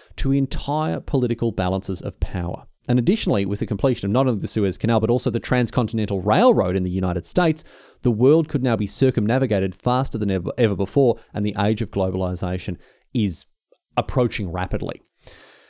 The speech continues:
I mentioned before, however, that Britain was very concerned about how the canal would, uh, would impact their position as a world economic superpower. And can I tell you this?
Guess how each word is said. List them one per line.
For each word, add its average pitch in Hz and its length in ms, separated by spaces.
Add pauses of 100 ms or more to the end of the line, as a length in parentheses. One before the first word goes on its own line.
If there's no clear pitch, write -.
(120)
I 139 80
mentioned 277 300
before, 104 400
however, - 320 (920)
that 110 220
Britain - 480 (200)
was 110 200
very 120 320
concerned 98 640
about 95 240
how 95 140
the 95 100
canal 90 580
would, 90 520
uh, - 320
would 101 180
impact 110 380
their 101 160
position 92 400
as 87 100
a 92 40
world 92 220
economic 90 380
superpower. 92 500
And 101 120
can 117 100
I 117 60
tell 196 160
you 254 80
this? - 320